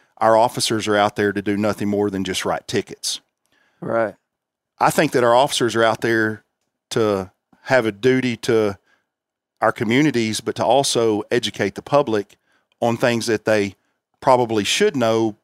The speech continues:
Speaker 1: but they haven't taken the time to truly understand. You take the totality of the circumstances. You know, for me,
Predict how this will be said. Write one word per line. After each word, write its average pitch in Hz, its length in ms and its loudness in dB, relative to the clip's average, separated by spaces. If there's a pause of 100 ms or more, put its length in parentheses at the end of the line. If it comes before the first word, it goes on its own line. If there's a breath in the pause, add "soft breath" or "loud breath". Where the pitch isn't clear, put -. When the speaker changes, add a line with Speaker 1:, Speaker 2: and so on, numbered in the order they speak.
(140)
Speaker 1:
but 123 140 -2
they 120 80 -2
haven't 127 260 0
taken 110 240 -2
the 101 80 -2
time 107 440 0 (280)
to - 80 -12
truly 107 320 0
understand. 92 580 -4 (960)
You - 60 -12
take 170 220 0
the 131 80 -2
totality 135 680 2
of 110 100 0
the 98 80 -4
circumstances. 90 720 -4
You 117 60 -2
know, 120 100 0
for 117 200 -4
me, 131 460 0